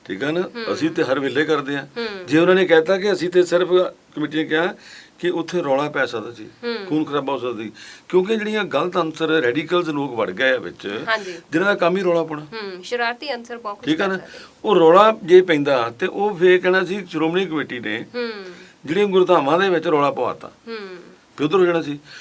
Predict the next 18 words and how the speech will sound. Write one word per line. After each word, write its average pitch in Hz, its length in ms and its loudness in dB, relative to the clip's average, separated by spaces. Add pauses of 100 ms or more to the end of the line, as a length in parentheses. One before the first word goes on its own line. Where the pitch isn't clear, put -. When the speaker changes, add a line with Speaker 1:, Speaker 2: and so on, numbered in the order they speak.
(220)
Speaker 1:
ਜੇ 175 100 2
ਉਹਨੇ 240 180 10
ਰੌਲੇ 185 260 8
ਨੂੰ 208 160 0
ਬਚਾ 160 480 6
ਕੇ 160 240 0
ਇੱਕ 165 140 -4
ਸੇਫ 208 320 0
ਜੀ 208 120 -6
ਜਗ੍ਹਾ 160 260 4
ਬਣਾ 135 300 2
ਕੇ 110 220 -6 (100)
Speaker 2:
ਹੂੰ। 233 80 -14 (500)
Speaker 1:
ਆਪਣਾ 170 240 0
ਕੰਮ 143 220 -2
ਵੀ 147 100 -6
ਕਰ 143 160 -6
ਲਿਆ, 139 240 -10